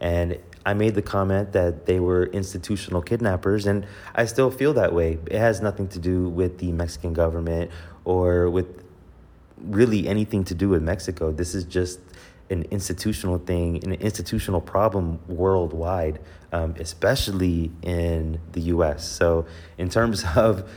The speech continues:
of freedom, I definitely feel way more free in Mexico than I would in the U S. So I posted this video,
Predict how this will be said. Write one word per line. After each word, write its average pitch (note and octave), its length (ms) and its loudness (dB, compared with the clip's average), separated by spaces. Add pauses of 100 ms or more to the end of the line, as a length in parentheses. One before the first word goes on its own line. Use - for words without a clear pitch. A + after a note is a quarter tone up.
of F#2 240 2
freedom, F#2+ 380 2
I F2 80 0
definitely G2 420 0
feel F#2 160 2
way F#2+ 200 2
more F2 200 -2
free F2+ 400 -2
in F2 160 -2
Mexico E2 540 -2
than D#2+ 320 0
I E2 180 -6
would D#2+ 400 0 (300)
in F2 240 -2
the F2 100 0
U E2+ 240 2
S. D2+ 280 0 (240)
So G#2+ 100 4
I G2 40 4
posted D3+ 300 4
this C3+ 140 2
video, F#2 520 4